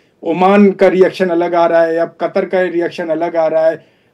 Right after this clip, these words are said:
रशिया ने अलग अपना statement दे दिया। लेकिन आप ये अगर आप उसकी, उसमें जाएं, complexity में जाएं,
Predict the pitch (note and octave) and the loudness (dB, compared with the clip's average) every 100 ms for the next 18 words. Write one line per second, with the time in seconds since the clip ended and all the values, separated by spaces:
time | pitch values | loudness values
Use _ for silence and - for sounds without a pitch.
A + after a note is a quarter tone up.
0 | - B2 D#3 - A3 A3 A3 G#3+ G3 D#3+ | -6 -4 -4 2 4 4 4 0 -2 -4
1 | E3+ G3+ G3 F#3+ G3 - F3+ D#3+ F#3 F3+ | -2 0 -2 -4 -8 -6 -8 -6 -4 -4
2 | E3+ F#3+ F3+ A3+ A3+ A3 F#3 F#3+ A#3 B3 | 0 0 0 -2 -2 -2 -4 0 0 -2
3 | G#3 _ _ _ _ _ D3+ G3 G#3 G3+ | -6 _ _ _ _ _ -6 -4 -4 -4
4 | B3+ E3+ E3+ - B3 G3 G3+ G3+ F3 F#3+ | -6 -6 -8 -4 -2 -2 -4 -6 -6 -6
5 | F#3 G#3 B3 B3+ F#3+ G#3+ | -6 -4 -2 2 2 0